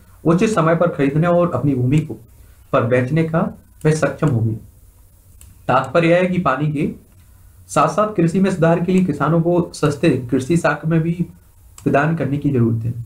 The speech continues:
हम अध्याय चार में मुद्रा एवं साख में कुछ आवश्यकताओं का अध्ययन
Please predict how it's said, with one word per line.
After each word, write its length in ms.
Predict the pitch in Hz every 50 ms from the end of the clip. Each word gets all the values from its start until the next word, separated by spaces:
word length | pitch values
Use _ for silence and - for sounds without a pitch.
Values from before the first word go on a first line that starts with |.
| - - - 127
हम 100 | 127 131
अध्याय 680 | - 131 127 127 131 147 143 147 160 165 165 160 - - - -
चार 240 | - 120 120 - 120
में 220 | 113 113 - - - - - - - - 127
मुद्रा 300 | 127 131 123 143 160 160
एवं 180 | 147 151 151
साख 260 | 151 - 131 127 127
में 100 | 143 131
कुछ 180 | - 135 123 135
आवश्यकताओं 720 | 127 123 123 123 127 123 - - - 120 123 135 151 151
का 120 | 147 139
अध्ययन 320 | 135 131 - 143 151 185